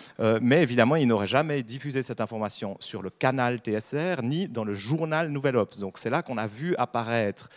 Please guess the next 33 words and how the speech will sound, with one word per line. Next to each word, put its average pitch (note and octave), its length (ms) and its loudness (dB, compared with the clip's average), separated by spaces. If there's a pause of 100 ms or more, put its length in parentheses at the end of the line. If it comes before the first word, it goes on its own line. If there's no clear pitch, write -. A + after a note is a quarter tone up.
(260)
des A2 300 -2
dichotomies B2 1040 0 (180)
de, G2+ 340 -4
de, G2 160 -6
d'usage C3 800 2
de G#2+ 100 4
la G#2 160 2
déontologie A#2+ 920 0
entre D#3+ 640 6 (320)
le, A2+ 260 10
l'Internet C#3 920 6 (120)
et F3 160 8
le D#3 100 8
média C#3 240 6
traditionnel. G#2+ 720 0 (260)
Et G#2 60 -2
ça, E3 120 4
ça C#3+ 140 4
vient A#2 160 4
de A2 40 0
plusieurs C3 320 4
choses. F#3+ 320 8
Ça G#2 120 2
vient C3+ 160 4
qu'à B2+ 140 2
l'intérieur D3+ 920 4
des A2 120 2
médias, A2 500 4
on A2+ 140 2
a G2 60 2
souvent C3 280 -2
deux A#2+ 220 6
rédactions. C#3 640 2